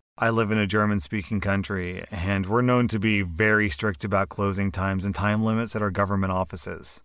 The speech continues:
I happened to witness some fine malicious compliance in one of these offices. I work as an engineer, and I went to an office that's dealing with formal requests regarding government-issued assignments.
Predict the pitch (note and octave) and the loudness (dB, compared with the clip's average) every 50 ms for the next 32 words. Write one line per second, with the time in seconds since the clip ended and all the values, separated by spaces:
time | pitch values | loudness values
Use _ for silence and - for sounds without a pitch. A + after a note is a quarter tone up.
0 | _ _ _ _ - G3 F#3+ F3 G#3+ G3+ F#3+ - F#3 D#3+ D3 C3+ C3+ C3+ C3 - | _ _ _ _ -2 0 0 2 2 2 2 2 2 2 2 2 2 2 2 2
1 | C3 A#2+ A2+ G#2+ - - A2 G#2 G2+ G2+ G#2 - - - B2 A2+ A2 A2 G#2+ G#2 | 2 2 2 2 2 2 2 2 2 2 0 -2 -2 0 0 2 2 2 2 2
2 | G2+ G2 G2 G2+ G2 - A2 G#2 - - G#2+ F2 - G2 G2+ G2 G2+ G2 F#2+ G2+ | 2 2 2 0 -2 -2 -2 -4 -2 -2 -2 -2 0 0 0 2 0 0 0 0
3 | G2+ G2 G2 G2+ G2+ G2 F2+ G2 G2 F#2 G2+ F#2+ F#2+ F#2 - F2 - - F#2+ - | 0 2 2 2 2 2 0 0 0 0 2 0 0 0 -2 -6 -6 -6 -6 -8
4 | - - - - - _ _ _ - A2+ G#2+ G#2 A2 A2 G2 A2+ A#2 G2 G2+ G#2 | -10 -12 -12 -12 -16 _ _ _ -2 0 2 2 2 2 2 2 0 0 2 2
5 | G2+ G2+ G2+ G2 F#2+ F#2+ F#2+ F#2+ G2 G2 G2 F2+ E2+ F2+ F#2+ - G2 G2+ G2 G2+ | 2 2 2 2 2 0 0 0 0 0 0 -2 -2 -4 -6 -6 -4 -4 -2 -2
6 | G2+ G2 F#2 G2 F#2+ G#2 A2+ A#2+ - - C#3 A#2+ G2+ F#2+ F#2+ G2 - - A2 F2+ | -2 -2 -2 -2 -2 -2 -4 -4 -4 -4 -2 0 0 0 0 -2 -2 -2 -4 -4
7 | G#2 F#2+ - - A2+ G#2+ G2+ G#2 G#2 G2+ F#2+ - - - G#2+ G#2 G#2 G2+ G2+ G2 | -4 -6 -6 -4 -2 0 0 0 0 -2 -2 -4 -4 -2 0 0 0 0 0 -2
8 | F#2 - - G#2+ G#2 G#2 - - A2 F#2+ G#2 G#2 G2+ G2+ G#2 F#2+ G2+ G2+ A2+ A2+ | -2 -2 -2 -2 0 0 -2 -4 -4 0 0 0 2 2 0 0 0 0 2 2
9 | G#2+ G#2+ G#2 G2+ - - G2 G2+ F#2 - - F#2+ F#2+ G2 G2 F#2 F2 - - - | 2 2 2 0 -2 -2 -4 -2 -2 -2 -2 -2 -2 -2 -4 -6 -8 -8 -8 -8
10 | - - - | -8 -10 -12